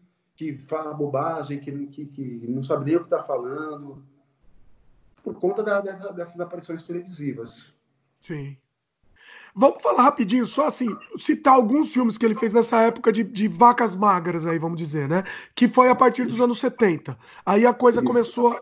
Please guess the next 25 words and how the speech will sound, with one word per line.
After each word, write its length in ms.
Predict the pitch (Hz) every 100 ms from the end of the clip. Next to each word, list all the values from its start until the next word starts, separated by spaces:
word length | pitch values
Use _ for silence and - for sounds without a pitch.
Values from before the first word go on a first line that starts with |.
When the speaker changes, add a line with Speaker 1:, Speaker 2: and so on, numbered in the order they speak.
| -
Speaker 2:
como 180 | 226 220
você 120 | 226
falou, 380 | 226 214 226 233
começou 420 | 233 214 - 226
a 40 |
ter 140 | 214 -
problema 300 | 220 202 202
financeiro 600 | 202 196 185 - 214 196
e 20 |
tal, 320 | 185 208 233 - - - _
e 80 | 214
aí 80 | 240
ele 100 | 240
começou, 540 | - 247 240 240 240 240 - _
a, 100 | 240
a, 500 | 254 220 214 214 208
a 40 |
carreira 380 | 214 233 240 240
dele 180 | 214 240
começou 400 | 233 233 233 247
a 40 |
dar 80 | 226
uma 140 | 240 240
declinada, 720 | 240 254 262 240 196 151 156
né? 200 | 175